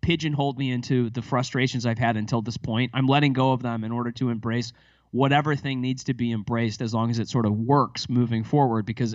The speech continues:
I don't wanna live in, in this world like this anymore. I'm willing to help create one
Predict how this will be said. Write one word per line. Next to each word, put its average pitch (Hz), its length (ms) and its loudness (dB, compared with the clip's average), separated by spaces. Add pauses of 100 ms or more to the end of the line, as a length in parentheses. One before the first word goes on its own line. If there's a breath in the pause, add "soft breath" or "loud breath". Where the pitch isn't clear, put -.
I 123 180 2
don't 135 140 2
wanna 113 200 -4
live 107 180 -4
in, 104 100 -4
in 113 220 -4
this 113 200 -2
world 143 440 2
like 113 180 -4
this 101 160 -10
anymore. 95 540 -8
I'm 135 160 0
willing 151 440 2
to 135 100 -4
help 123 240 0
create 127 320 -2
one 107 360 -2